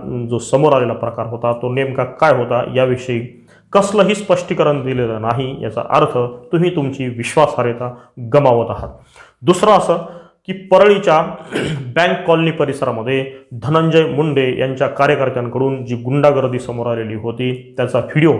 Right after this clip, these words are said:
सोशल मीडियामध्ये फार मोठ्या प्रमाणात व्हायरल झालेला होता आणि YouTube-वरती जेव्हा काही लोकांनी हा व्हिडिओ अपलोड केला तेव्हा त्याच्या खाली ज्या धनंजय मुंडेंच्या कार्यकर्त्यांनी त्याचं समर्थन करण्याचा प्रयत्न केला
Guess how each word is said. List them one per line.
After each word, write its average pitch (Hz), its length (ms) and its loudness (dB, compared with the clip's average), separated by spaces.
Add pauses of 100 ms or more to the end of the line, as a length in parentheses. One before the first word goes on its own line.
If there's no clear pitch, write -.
(760)
सोशल 196 420 4
मीडियामध्ये 156 500 4 (140)
फार 156 180 6
मोठ्या 143 380 0
प्रमाणात 139 380 2
व्हायरल 143 500 0
झालेला 127 280 0
होता 120 540 -2
आणि 127 280 0 (120)
YouTube-वरती 143 600 0
जेव्हा 123 240 -2
काही 127 340 -4
लोकांनी 127 360 -2
हा 127 200 -2
व्हिडिओ 123 300 -2
अपलोड 113 380 -2
केला 117 340 0 (180)
तेव्हा 135 160 0
त्याच्या 120 300 -2 (120)
खाली 147 240 0 (480)
ज्या 147 440 4
धनंजय 151 400 -2
मुंडेंच्या 131 520 -4
कार्यकर्त्यांनी 120 720 -4 (540)
त्याचं 165 380 4
समर्थन 175 540 2
करण्याचा 135 360 -4
प्रयत्न 117 320 -6
केला 120 340 -4